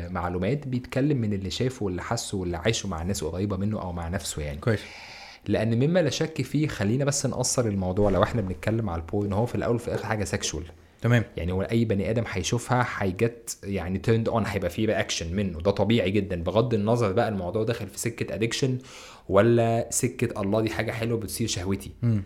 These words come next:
Speaker 1: فحاجة حلوة بتثير شهوتي، فطبعًا، طبعًا ممكن زي ما أنت بتقول إن الموضوع يبقى لعب.
Speaker 2: أوكي.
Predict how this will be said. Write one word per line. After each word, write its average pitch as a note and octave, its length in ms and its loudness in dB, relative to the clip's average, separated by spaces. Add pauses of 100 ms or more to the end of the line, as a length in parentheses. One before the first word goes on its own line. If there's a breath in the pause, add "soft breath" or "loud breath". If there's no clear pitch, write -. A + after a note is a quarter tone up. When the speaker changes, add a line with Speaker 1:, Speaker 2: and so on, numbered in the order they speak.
(120)
Speaker 1:
فحاجة - 240 -2
حلوة D#3 220 2
بتثير D3+ 260 0
شهوتي، C#3+ 400 2
فطبعًا، C#3+ 380 2
طبعًا C#3 320 4
ممكن A#2+ 460 2
زي A2+ 160 2
ما C3+ 100 2
أنت C#3+ 140 0
بتقول A#2 360 0
إن C3+ 160 2
الموضوع G#2+ 460 2
يبقى C#3 420 4 (600 soft breath)
لعب. A#2 380 8 (460)
Speaker 2:
أوكي. G#2 220 0